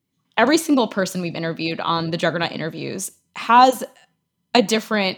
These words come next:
aspect to their founding story. You know, we've had f-, folks who were second-time founders and their first company failed, but they went for it again. We've had folks who were actually very risk-averse founders.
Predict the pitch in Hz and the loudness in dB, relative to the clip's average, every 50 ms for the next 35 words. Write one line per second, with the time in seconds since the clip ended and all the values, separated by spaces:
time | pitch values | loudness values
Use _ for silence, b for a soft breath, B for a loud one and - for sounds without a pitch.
0 | - _ - - - - - - 170 165 - - - 202 165 160 165 165 - 175 | -6 _ -4 -4 -4 -4 -4 -4 -4 -4 -4 -6 -6 -4 -2 -2 -2 -2 0 -2
1 | 165 165 165 151 147 180 - - - - 120 85 50 - - - 196 B B B | -2 0 -4 -6 -8 -10 -10 -10 -8 -8 -8 -8 -8 -10 -12 -14 -16 B B B
2 | B B B B 208 202 196 233 233 226 240 220 202 202 - - 196 - - _ | B B B B -4 0 2 2 2 4 4 2 2 2 0 -4 -6 -6 -8 _
3 | - 202 190 190 185 - - 226 196 180 170 165 180 175 180 180 175 - 240 233 | 0 0 2 2 0 -2 -4 -2 -2 -2 -2 -2 0 0 0 0 2 2 2 2
4 | - 220 196 208 175 175 160 160 156 151 151 147 147 143 170 175 - - - 165 | 2 -2 -2 -4 -6 -4 -2 -2 -2 -2 -4 -6 -6 -6 -8 -10 -8 -6 -4 -4
5 | 160 175 165 170 175 170 - 196 190 180 - - - _ _ _ _ _ _ - | -4 -2 -2 -2 -4 -2 -2 -4 -4 -4 -8 -12 -16 _ _ _ _ _ _ -6
6 | - 202 - 190 196 185 - - 277 - 92 82 - - 175 180 185 175 190 175 | -6 -4 -2 -2 -2 -2 0 0 0 2 0 -2 -4 -6 -4 -2 -2 -2 -2 -4
7 | 185 - 190 175 165 160 - - 101 98 95 - 202 B B B B B B B | -6 -6 -6 -4 -4 -4 -2 -2 -2 -2 -2 -4 -8 B B B B B B B
8 | B 202 208 220 226 202 - - 196 185 180 180 - - - 220 185 180 180 180 | B -2 0 2 2 0 0 0 0 0 0 -2 -4 -4 -2 0 0 0 0 0
9 | 180 180 - - _ _ 202 208 - 185 185 - - - 269 254 226 185 190 185 | -2 -2 -4 -6 _ _ 0 2 2 0 0 -2 0 2 2 2 2 2 2 2
10 | 180 190 185 170 185 190 - - 247 240 240 254 254 302 - - - 220 240 247 | 2 2 2 0 0 -2 0 -2 -2 2 4 4 4 2 2 0 2 2 2 2
11 | 247 294 294 285 285 294 302 - | 2 2 2 2 0 -2 -4 -6